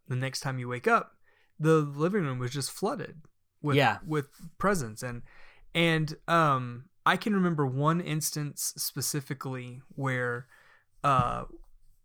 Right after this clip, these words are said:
Speaker 1: I woke up, and I remember waking up, like, one time during the night and peeking out, and I didn't see anything yet. And then I went back to sleep, and I woke up again,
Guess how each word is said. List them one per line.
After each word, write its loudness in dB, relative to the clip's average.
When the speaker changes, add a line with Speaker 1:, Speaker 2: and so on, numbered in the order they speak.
Speaker 1:
I 4
woke 4
up, 4
and 2
I 6
remember 4
waking 2
up, 0
like, 0
one 2
time -2
during 2
the 0
night 0
and -4
peeking -2
out, 0
and 0
I -2
didn't -2
see -2
anything -2
yet. -4
And 6
then 4
I 4
went 2
back 2
to -2
sleep, -4
and 2
I 4
woke 2
up 0
again, 0